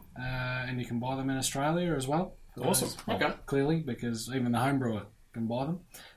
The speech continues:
Speaker 1: But,
Speaker 2: Yeah,
Speaker 1: um,
Speaker 2: right.
Speaker 1: Mandarina Bavaria has a pleasantly fruity aroma,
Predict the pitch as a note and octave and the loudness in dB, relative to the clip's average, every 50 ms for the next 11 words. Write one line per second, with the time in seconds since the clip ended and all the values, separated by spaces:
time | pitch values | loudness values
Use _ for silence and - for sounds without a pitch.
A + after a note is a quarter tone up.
0 | - - - A#2+ A#2 - - - - - - - F#3+ - F4 - - - - - | -20 -8 -6 -6 -6 -4 -2 0 2 4 6 6 6 6 4 0 -2 -4 -12 -20
1 | - - - - - - - - - - C#3 D3 D3+ D3 D3 D3 D3 C#3+ C#3 C3 | -20 -20 -20 -20 -20 -20 -20 -8 -2 2 4 4 6 6 6 4 4 4 2 2
2 | C3 C3 B2 C#3 C#3+ C#3+ D3 D3 C#3+ C#3+ C#3+ - A#2+ B2 B2 B2 A#2+ - - D#3 | 0 0 2 4 4 6 6 6 6 6 4 4 0 -2 -2 -2 -2 0 0 2
3 | D3+ D#3 D3+ D3+ - C3+ C3+ B2+ - - - D3 D3 C#3 - B2+ C3+ C3+ B2 B2 | 2 2 2 0 0 -2 -2 0 0 -2 -2 -2 -2 -4 -4 -4 -4 -2 -2 -2
4 | B2+ B2+ C3 C3 C3 B2+ B2+ | -2 0 0 0 -2 -2 -4